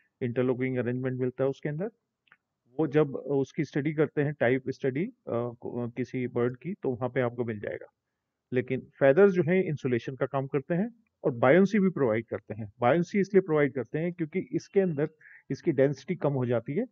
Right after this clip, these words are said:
और एयर, अ, spaces जो होते हैं weather के, अ, फेदर के अंदर, वो उसे buoyant बना देते हैं body को। नेक mobile होती है,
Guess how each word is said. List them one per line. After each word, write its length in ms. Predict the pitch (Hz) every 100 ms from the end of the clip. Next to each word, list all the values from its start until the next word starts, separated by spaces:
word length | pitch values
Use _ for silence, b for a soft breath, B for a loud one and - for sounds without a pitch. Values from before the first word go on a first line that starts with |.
| _ _ _ _ _ -
और 260 | 120 120 - -
एयर, 300 | 165 196 190
अ, 400 | - 139 135 131 - 131
spaces 520 | 156 - 160 220 185
जो 160 | 165
होते 240 | 131 120 127
हैं 60 |
weather 340 | 127 127 127 123
के, 140 | 131
अ, 120 | 127 -
फेदर 520 | 143 _ - 123 139
के 100 | 127
अंदर, 220 | 131 120 170 - _ _ _ _ _ 147
वो 160 | 165 -
उसे 260 | - 151
buoyant 440 | 160 120 120 117 -
बना 200 | 107 107
देते 260 | - -
हैं 140 | 107 120 127
body 180 | 107 90
को। 160 | _ _ _ _ _ _ _ _ _ _ _ _ -
नेक 220 | 143 220 -
mobile 300 | 147 131 135
होती 240 | 135 -
है, 140 | 151